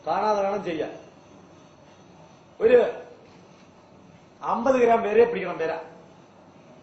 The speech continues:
എന്താ? വിരയില്ലേ, മണ്ണിര. ഇത് ഒറ്റമൂലിയാണ്. അമ്പത് ഗ്രാം മണ്ണിര.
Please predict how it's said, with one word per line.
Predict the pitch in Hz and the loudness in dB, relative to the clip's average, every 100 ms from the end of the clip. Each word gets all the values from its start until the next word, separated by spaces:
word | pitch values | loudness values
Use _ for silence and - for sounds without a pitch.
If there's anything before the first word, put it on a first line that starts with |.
| - - - | -20 -20 -18
എന്താ? | 139 185 - - - - - - - - - - - - - 131 | -14 -12 -14 -20 -20 -20 -20 -20 -20 -20 -20 -20 -20 -20 -16 -6
വിരയില്ലേ, | 190 233 190 156 | 0 0 0 -2
മണ്ണിര. | 185 196 160 - - - - - - - - | -6 -6 -8 -12 -20 -20 -20 -20 -20 -20 -14
ഇത് | 170 | -6
ഒറ്റമൂലിയാണ്. | 185 214 220 180 127 - - - - - - - - - - - - - - - - | -4 -4 -4 -6 -8 -12 -20 -20 -20 -20 -20 -20 -20 -20 -20 -20 -20 -20 -20 -18 -8
അമ്പത് | 185 226 247 | -6 0 2
ഗ്രാം | 233 226 190 | 4 2 0
മണ്ണിര. | 190 196 | -4 -4